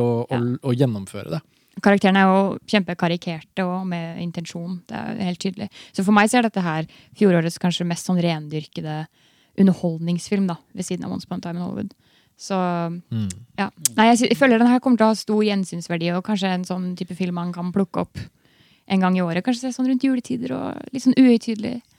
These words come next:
Speaker 1: Ettersom du ikke har sett den, Tor Joakim, kanskje noen av lytterne ikke har sett den, så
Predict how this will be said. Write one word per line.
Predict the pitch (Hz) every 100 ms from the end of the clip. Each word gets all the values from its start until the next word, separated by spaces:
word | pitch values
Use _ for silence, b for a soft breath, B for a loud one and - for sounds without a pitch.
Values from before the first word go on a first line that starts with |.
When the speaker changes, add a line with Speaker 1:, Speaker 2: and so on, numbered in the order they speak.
| b b -
Speaker 1:
Ettersom | - - 214 202
du | 190
ikke | 190
har | 175
sett | - 143
den, | 143 139
Tor | 143
Joakim, | 135 131 180 214 196
kanskje | 175 147
noen | 147 139
av | 139
lytterne | - 123 127
ikke | 131
har |
sett | - 117 -
den, | 156
så | 160